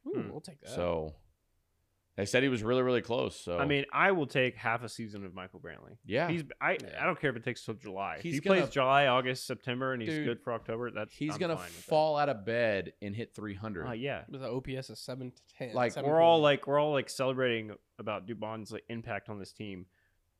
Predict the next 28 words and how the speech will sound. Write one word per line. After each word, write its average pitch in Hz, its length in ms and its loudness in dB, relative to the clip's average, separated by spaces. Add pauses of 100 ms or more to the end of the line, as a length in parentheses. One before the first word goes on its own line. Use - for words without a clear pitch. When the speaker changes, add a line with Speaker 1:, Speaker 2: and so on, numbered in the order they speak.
(100)
Speaker 2:
Throwing 147 320 4
another 131 520 2 (120)
Dubon 117 320 -2
in 135 140 -4
it 110 180 -6
better, 117 300 -2
even 123 300 -6
better, 143 460 -2
a - 40 -14
Brantley, 113 560 -6
like 101 220 -8 (1000)
Speaker 1:
Dubon 160 440 6
now 170 180 6
emerges 143 400 4
as 131 180 2
your 131 400 0
old 135 460 2 (160)
Aledmys 135 380 -2
Diaz, 120 560 -4 (100)
who's - 120 -4
Speaker 3:
Yeah. - 100 -2
Speaker 1:
gonna 123 180 0
play 135 300 -4
all 135 160 4
Speaker 2:
Yeah. 143 60 6
Speaker 1:
over 147 140 4
the 156 100 2
field, 123 360 0